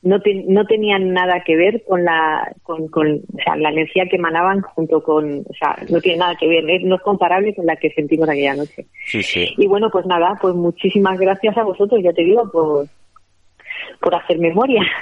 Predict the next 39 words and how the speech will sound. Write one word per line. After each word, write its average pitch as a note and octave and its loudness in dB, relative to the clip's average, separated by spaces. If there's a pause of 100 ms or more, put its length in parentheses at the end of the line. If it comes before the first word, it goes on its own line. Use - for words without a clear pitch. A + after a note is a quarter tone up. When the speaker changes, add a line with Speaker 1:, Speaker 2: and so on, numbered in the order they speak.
(220)
Speaker 1:
<laughs> - -6
Speaker 2:
Pues, - 2
mm, G#2 -4
muchísimas G2 -6
gracias, F#2+ -2
Maite, G#2+ 0
un G2 -2
fuerte F#2+ -2
abrazo F#2 -2
para F2 -2
ti, A2 -4
para F#2 0
Speaker 1:
Ujú. F#3 2
Speaker 2:
tus - -6
hijos G#2 -4
y F#2+ -6
para E2+ -2
Valentín, E2+ -2 (420)
y F#2 -6
próximamente, G#2+ 0
Speaker 1:
Igualmente. E3+ 0
Speaker 2:
cuando F#2+ 0
se G2 -2
ponga G2 -2
la F#2 -2
cosa F#2 -4
mejor, F2+ -4
pues - -4
a F#2 0
ver F2+ -2
si - -10
preparamos E2+ -4
otra F2 -2
historia E2 -4
en D#2+ -4
el E2 -4
programa, D#2 -6
¿de E2+ -4
acuerdo? A#2 -4